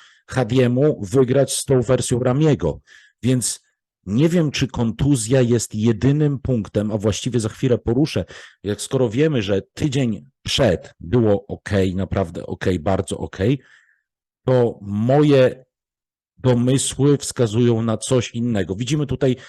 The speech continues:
nawet łapę. Jest o wiele większa, klatka, noga.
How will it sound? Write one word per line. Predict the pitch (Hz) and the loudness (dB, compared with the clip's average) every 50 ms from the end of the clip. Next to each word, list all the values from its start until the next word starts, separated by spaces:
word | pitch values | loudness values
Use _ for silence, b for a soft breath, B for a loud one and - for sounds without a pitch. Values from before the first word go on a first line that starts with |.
| B B B - | B B B -4
nawet | 120 135 117 127 - - 123 | -2 -2 -2 -2 -4 -4 -2
łapę. | 127 123 113 - - 76 71 - - _ _ _ _ _ - | 0 0 0 0 -4 -8 -12 -14 -20 _ _ _ _ _ -6
Jest | - 110 117 - - | -4 -4 -2 -2 -4
o | 131 | -4
wiele | 107 117 135 139 139 147 | 0 0 0 2 2 0
większa, | 120 120 127 123 123 - - 92 82 | 0 0 0 -2 -2 -4 -6 -6 -6
klatka, | 80 - - 135 143 139 - - - - 85 76 - _ _ _ _ _ _ _ _ _ _ _ _ _ _ _ _ _ _ _ _ _ _ _ _ _ | -4 0 2 2 2 2 0 -4 -6 -6 -6 -6 -10 _ _ _ _ _ _ _ _ _ _ _ _ _ _ _ _ _ _ _ _ _ _ _ _ _
noga. | - 104 135 147 139 110 113 80 69 - | -2 0 2 2 4 2 2 0 0 -4